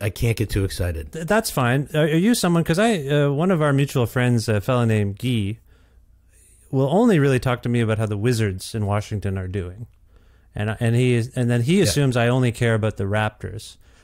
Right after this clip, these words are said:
Speaker 2: But I long ago, you remember when Wayne Gretzky got traded from the Edmonton Oilers to the Los Angeles Kings in nineteen eighty-eight?
Speaker 1: Uh, I mean, I don't know where I was at the moment when I heard,
Speaker 2: <laughs>
Speaker 1: but I kinda, sure,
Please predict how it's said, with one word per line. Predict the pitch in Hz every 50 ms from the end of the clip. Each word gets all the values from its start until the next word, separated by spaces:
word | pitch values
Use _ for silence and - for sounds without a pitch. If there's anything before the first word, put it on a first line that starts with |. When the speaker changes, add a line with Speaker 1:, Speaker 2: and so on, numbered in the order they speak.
| - - -
Speaker 2:
But | - 110
I | 123 151 196 214
long | 180 143 135 135 147 151 147
ago, | 143 131 120 113 104 95 95 98 104 113 - - - - - - - -
you | -
remember | 185 233 262 277 285
when | 269 208 151
Wayne | 135 147 175 170 151
Gretzky | 127 131 143 - - 156 156 139
got | 135 131 127 -
traded | - - 120 127 135 143 139 -
from | - 127 117 113
the | 110 110
Edmonton | 107 113 113 127 120 - 123 113
Oilers | 107 113 117 123 131 123 -
to | -
the | 117 110
Los | 107 107 107 107 -
Angeles | 113 113 117 113 120 113 -
Kings | - 120 117 127 127 -
in | 123 110
nineteen | 110 117 113 - 113 113
eighty-eight? | 113 110 110 107 98 117 165 - - - - - - - - - - - - - - - - - - - - - - - - - - - - - - - - - - - _ _ - - _ _ - - -
Speaker 1:
Uh, | 131 135 127 107
I | 131
mean, | 135 143 135 131
I | 127 127
don't | 135 135 131
know | 131 127
where | 123 120 120 117
I | 110 110
was | 107 104 117 127 131 123 113 104 - - - - -
at | - 120 -
the | - 101
moment | 110 117 117 113 113 101 104
when | 110 101
I | 95 92
heard, | 90 85 117 117 120 113 101 90 87 - - - - - -
Speaker 2:
<laughs> | 143 - -
Speaker 1:
but | - - 165 - -
I | 220 226 214 104 208 202
kinda, | 180 92 104 123 135 147 147 - 110 113
sure, | - - - - 208 185 123 98 90